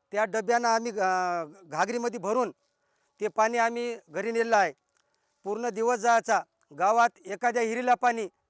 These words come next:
फक्त एखाद्या बोरला पाणी. मोहन पाटील पानपट्टे यांच्या एकाच बोरला पाणी होतं. पूर्ण गाव त्या बोरवर पडायचं.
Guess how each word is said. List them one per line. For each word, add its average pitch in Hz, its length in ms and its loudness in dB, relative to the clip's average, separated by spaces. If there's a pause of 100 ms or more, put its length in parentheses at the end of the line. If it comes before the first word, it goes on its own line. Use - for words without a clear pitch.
(260)
फक्त - 300 -4
एखाद्या 247 440 2
बोरला 247 400 2
पाणी. 247 360 0 (760)
मोहन 180 220 -4
पाटील 226 300 -2
पानपट्टे 233 640 0
यांच्या 220 260 -4
एकाच 226 300 -2
बोरला 247 260 2
पाणी 240 240 -2
होतं. 233 300 2 (760)
पूर्ण 214 180 -4
गाव 226 320 4
त्या 254 180 0
बोरवर 247 300 4
पडायचं. 254 520 0